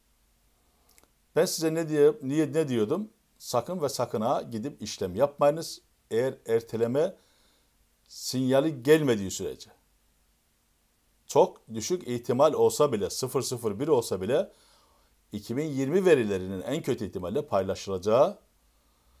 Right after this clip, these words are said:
ve bunun da size işlem yaptıktan sonra çok daha kötü sonuçlarla neden olacağını söylemiştim. Ne dedim? "Bekleyin, bekleyin." dedim. Sonucu aldık ve sizleri hem masraftan kurtardım hem dolandırıcıların elinden kurtardım.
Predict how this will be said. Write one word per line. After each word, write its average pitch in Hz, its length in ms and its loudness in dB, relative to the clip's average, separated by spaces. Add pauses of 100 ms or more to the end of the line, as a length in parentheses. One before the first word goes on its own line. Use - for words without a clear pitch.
(320)
ve 107 200 4
bunun 147 240 -2
da 107 100 4
size 127 540 0
işlem 127 340 -2
yaptıktan 104 380 -2
sonra 143 320 -4
çok - 280 -2
daha 87 300 -4
kötü 110 280 -8
sonuçlarla 98 920 -4 (140)
neden 98 300 -6
olacağını 85 300 -6
söylemiştim. - 540 -12 (400)
Ne 110 140 -6
dedim? 151 280 -16
"Bekleyin, 90 380 -8
bekleyin." 90 380 -6
dedim. 92 260 -14
Sonucu 98 420 -8
aldık 113 320 -2 (600)
ve 131 60 -4
sizleri 143 640 -6
hem 147 180 -4
masraftan 156 580 0
kurtardım 175 640 -4
hem 156 220 -8
dolandırıcıların 135 760 0
elinden 117 360 -2
kurtardım. - 340 -20